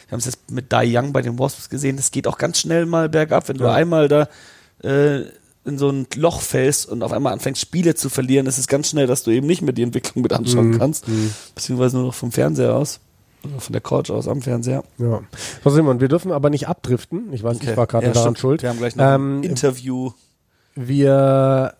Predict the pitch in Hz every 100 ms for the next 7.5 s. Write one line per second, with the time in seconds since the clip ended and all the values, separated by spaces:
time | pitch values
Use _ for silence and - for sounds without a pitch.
0 | - 131 147 - 143 135 135 135 135 -
1 | 139 143 - - 131 123 135 143 135 127
2 | 165 - 202 110 - 113 98 92 - _
3 | _ _ _ _ _ _ _ 143 127 123
4 | - 123 127 139 143 139 135 131 120 -
5 | 139 143 160 185 160 - 135 131 120 185
6 | 220 123 104 110 113 113 113 104 117 -
7 | 139 156 190 -